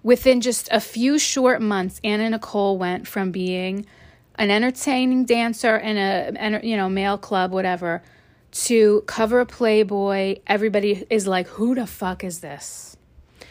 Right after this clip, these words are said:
So she's on Playboy. <sighs> The owner of Guess Jeans, okay, sees her on the cover of Playboy.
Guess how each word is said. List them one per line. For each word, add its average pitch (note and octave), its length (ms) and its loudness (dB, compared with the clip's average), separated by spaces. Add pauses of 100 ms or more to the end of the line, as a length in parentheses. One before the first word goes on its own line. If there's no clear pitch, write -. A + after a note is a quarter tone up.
(280)
So - 160 -2
she's G3 280 -2
on A#3+ 320 0
Playboy. E3 680 -4 (1900)
<sighs> - 100 -8 (680)
The G#3 200 -2
owner B3+ 340 2
of F#3+ 220 -4
Guess G3 480 0 (180)
Jeans, F3+ 880 -6 (960)
okay, F3+ 480 -6
sees B3+ 580 -2
her E3 360 -6 (440)
on G3 160 2
the G#3+ 60 -4
cover G3 360 -4
of F#3+ 120 -10
Playboy. D#3+ 520 -14